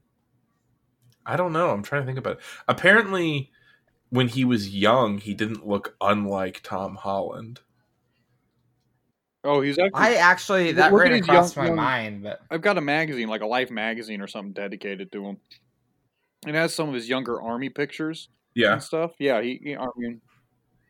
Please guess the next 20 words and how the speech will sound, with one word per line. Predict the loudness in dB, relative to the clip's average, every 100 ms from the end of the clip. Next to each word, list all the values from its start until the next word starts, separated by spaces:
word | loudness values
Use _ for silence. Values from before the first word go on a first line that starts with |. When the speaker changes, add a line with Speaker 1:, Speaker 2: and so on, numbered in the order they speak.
| _ _ _ _ _ _ _ _ _ -10
Speaker 2:
he, | -6
he | -2
does, | 0 2
he | 0
does | -2 -2
kinda | -4 -4 0 -2
look | -2 -8 -8 -8
a |
little | -8 -8 -8
like | -10 -10
Tom | -14 -14
Holland, | -14 -14 -12
I'd | -14 -14
say. | -12 -6
Speaker 1:
Who | -2 2
could | 0 0
pull | 2 4
off | 6 4 2
his, | -2 -2 -4
like, | -2 -2 -4 -20